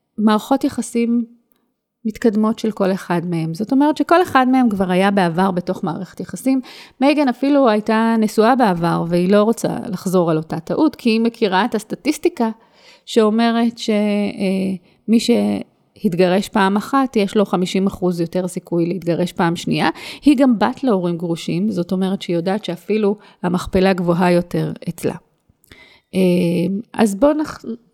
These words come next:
נח-, נקשיב רגע למה שאמרתי עכשיו. כשאני פוגשת זוג, אני שואלת אותם על ההיסטוריה המשפחתית והאישית של כל אחד מהם. זאת אומרת, איפה הם גדלו?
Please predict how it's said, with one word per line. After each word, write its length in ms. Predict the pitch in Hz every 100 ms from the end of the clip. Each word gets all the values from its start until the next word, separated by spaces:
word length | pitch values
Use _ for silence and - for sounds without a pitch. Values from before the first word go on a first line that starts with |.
| - 254 254 -
נח-, 280 | 247 - 262
נקשיב 360 | 262 - 302
רגע 200 | 262 220
למה 200 | 214 202
שאמרתי 540 | 196 185 180 165 165 180
עכשיו. 260 | - - - - _ - - -
כשאני 280 | - 277
פוגשת 440 | 277 254 302 302 196
זוג, 320 | 202 240 208 233 _ - _
אני 160 | 208 214
שואלת 360 | 247 262 269
אותם 260 | 269 269 247 240
על 120 | 196
ההיסטוריה 640 | 180 175 202 196 202 202 208 -
המשפחתית 720 | 208 190 - - - 214 220 180
והאישית 440 | 180 170 - 180
של 120 | -
כל 220 | 180 185 170
אחד 260 | - 175 160
מהם. 220 | 175 175 202 - _ - _
זאת 240 | - 208 247
אומרת, 420 | 247 254 254 - - _ _ -
איפה 220 | 254 269
הם 140 | 254
גדלו? 420 | 233 208 208 208